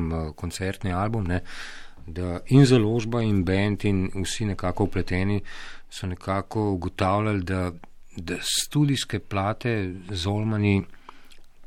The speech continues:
da to ni ta pravi odraz benda, ne. In zato odločitev, recimo, da gremo snemat, eh, Fillmore. Ta, ta zgodba med studijskimi in, in, in koncertnimi,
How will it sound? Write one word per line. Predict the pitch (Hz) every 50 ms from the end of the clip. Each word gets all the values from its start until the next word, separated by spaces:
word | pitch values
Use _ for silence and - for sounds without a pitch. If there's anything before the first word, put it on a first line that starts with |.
| - -
da | - - 98 -
to | - - - 131 131
ni | 135 135 123
ta | - - - 98
pravi | - - - 104 101 98 92
odraz | 85 78 92 90 90 85 82 76 76
benda, | 73 73 80 80 78 78 71 69 67
ne. | 71 80 82 80 - - - - - - - - -
In | - 101 95
zato | 82 98 95 - - 107
odločitev, | 107 107 110 92 95 87 92 92 - - - 104 92 - 98 90
recimo, | 85 82 - - - 92 90 90
da | 85 78 78
gremo | 78 82 87 87 85 85 85 80 - - - - - - - - - -
snemat, | - - - - 92 90 90 90 87 80 - - - -
eh, | 85 80 80 80 78 80 80 - - -
Fillmore. | - - - - - - 92 85 80 76 69 - - - - - - - - - - - - - - - - - - - - - - - -
Ta, | - - 110 110 117 123 123 123 - - - -
ta | - - 113 113 120 120 117 117 117 - - - - -
zgodba | - 101 - - 104 107 113 104 98 95 90
med | 87 87 - -
studijskimi | - - - - 151 160 151 135 - - - 131 120 117 117 113 110 107 98 - -
in, | - - 98 92 98 -
in, | - 98 92 92 95 - -
in | 104 95 87 87 85 82
koncertnimi, | - - - 95 85 80 - - 95 92 92 - - - 87 80 78 78 78 78